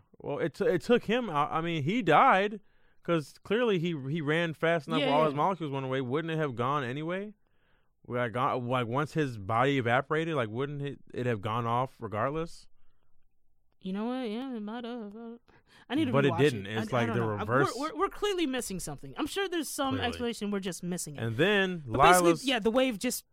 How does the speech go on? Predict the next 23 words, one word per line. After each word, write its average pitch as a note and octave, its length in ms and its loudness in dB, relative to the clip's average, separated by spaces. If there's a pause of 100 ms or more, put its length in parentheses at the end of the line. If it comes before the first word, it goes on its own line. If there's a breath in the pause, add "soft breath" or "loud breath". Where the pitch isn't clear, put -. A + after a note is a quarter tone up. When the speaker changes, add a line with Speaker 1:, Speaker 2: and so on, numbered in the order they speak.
(120)
Speaker 2:
continues G3 480 -4
going F3+ 240 -4
for E3 180 -12
some D#3 140 -8
Speaker 1:
N-, D#3 60 -8
Speaker 2:
reason. C#3+ 140 4
Speaker 1:
actually, D3+ 200 2
it A2 80 0
stops. - 380 -2
It G2+ 100 -8
halts. G2 400 -8
Speaker 2:
Yeah, A#3 140 2
it's, G3 260 -4 (160)
it G3 80 -6
stops. - 320 -2
But G3 160 -6
he's G#3+ 160 -4
still C4 280 -4
able A#3+ 200 -6
to G3+ 100 -18
destroy F#3+ 380 -10
the F3 100 -10
Earths. - 500 -20